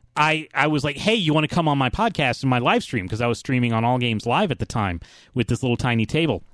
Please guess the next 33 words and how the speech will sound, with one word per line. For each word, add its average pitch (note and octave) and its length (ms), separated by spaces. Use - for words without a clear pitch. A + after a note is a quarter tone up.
And, C#3+ 360
uh, C3 200
and C#3 240
he, C3+ 340
I A#2+ 140
had B2 240
him C#3+ 100
on C4+ 180
there. A2 200
And D#3 200
Justin D#3+ 380
McElroy D#3 460
was B2 100
sitting, C3 240
he's A2+ 220
like, G2+ 160
"Chris - 320
is F#2+ 100
on E2+ 140
a - 20
podcast. - 720
Gosh G#2+ 280
darn G#2+ 220
it." A2+ 40
And B2 100
so D#3+ 100
the C3+ 100
next D#3 360
episode E3+ 400
of B2 40
the A#2 60
Joystick E3 460
podcast B2+ 320